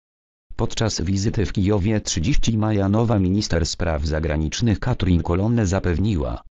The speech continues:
że Francja będzie kontynuować i wzmacniać dostawy broni do Ukrainy,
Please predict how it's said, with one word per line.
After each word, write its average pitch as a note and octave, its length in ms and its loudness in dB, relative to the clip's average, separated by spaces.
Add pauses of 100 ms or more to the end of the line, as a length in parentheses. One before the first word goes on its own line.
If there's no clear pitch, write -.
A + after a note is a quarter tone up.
że E2+ 200 0
Francja A2 520 0
będzie D2 420 0 (220)
kontynuować F2 800 0
i A2+ 60 0
wzmacniać F2 840 -2 (180)
dostawy D#2+ 480 -2
broni F#2+ 320 2
do D2+ 120 0
Ukrainy, F2 640 0